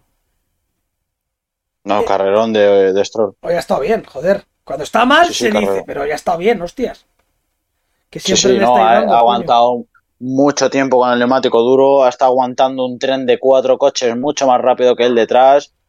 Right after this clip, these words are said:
Speaker 1: O sea, la carrera de Stroll hoy ha sido,
Speaker 2: Igual
Speaker 1: ha
Speaker 2: que
Speaker 1: sido
Speaker 2: Latifi ha llegado a quince segundos de Albon. Hay que decirlo de Stroll, joder, cuando lo hace bien, lo hace bien.
Speaker 1: Latifi en la primera curva ya estaba por detrás de,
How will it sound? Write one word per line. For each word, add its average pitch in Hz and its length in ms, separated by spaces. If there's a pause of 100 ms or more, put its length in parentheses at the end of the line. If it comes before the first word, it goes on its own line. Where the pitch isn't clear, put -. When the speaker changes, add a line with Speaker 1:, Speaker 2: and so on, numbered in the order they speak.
(140)
Speaker 1:
O - 100
sea, 107 520 (200)
la 110 180
carrera 113 320
de 127 80
Stroll 131 260
hoy 139 160
ha 131 80
sido, 131 380
Speaker 2:
Igual 110 220
Speaker 1:
ha 117 40
Speaker 2:
que 220 100
Speaker 1:
sido 202 100
Speaker 2:
Latifi 208 400
ha 180 80
llegado 208 200
a 208 80
quince 208 300
segundos 208 460
de 208 80
Albon. 233 480
Hay - 120
que - 160
decirlo - 300
de - 120
Stroll, 208 260
joder, 202 220 (200)
cuando 127 200
lo 139 60
hace 147 160
bien, 143 180
lo 123 60
hace 120 100
bien. 160 160
Speaker 1:
Latifi 160 180
en 123 80
la 120 140
primera 135 380
curva 160 360
ya 151 140
estaba 147 320
por 120 180
detrás 135 340
de, 113 160